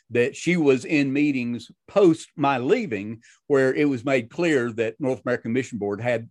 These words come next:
had a part, had a play in getting rid of me. Now, interestingly, some of your viewers will be familiar with the Will McRaney case. Uh, Will and I, when we started comparing notes after this all happened to him,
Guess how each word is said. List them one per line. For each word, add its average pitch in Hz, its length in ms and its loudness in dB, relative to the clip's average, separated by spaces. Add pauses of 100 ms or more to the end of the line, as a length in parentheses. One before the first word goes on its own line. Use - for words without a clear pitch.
had 127 200 -2
a - 20 -10
part, 113 380 -2
had 120 160 -4
a 104 40 -8
play 110 420 0 (280)
in 113 160 -6
getting 117 320 0
rid 160 160 2
of 113 100 -6
me. 92 280 -8 (320)
Now, 117 260 -4
interestingly, 131 800 -4 (100)
some 139 220 0
of 127 100 -2
your 120 440 -4
viewers 117 480 2
will 113 120 -4
be 117 240 -2
familiar 113 800 0 (420)
with 113 440 -2
the 110 120 -4
Will 131 200 4
McRaney 135 560 -2
case. 98 380 -8 (400)
Uh, 113 340 -4
Will 185 380 4
and 131 120 2
I, 117 200 0
when 113 160 -6
we 147 100 0
started 135 400 -2
comparing 120 560 -4
notes 139 380 0
after 113 240 -4
this 117 240 -6
all 117 160 0
happened 113 360 -2
to 110 80 -4
him, 120 400 0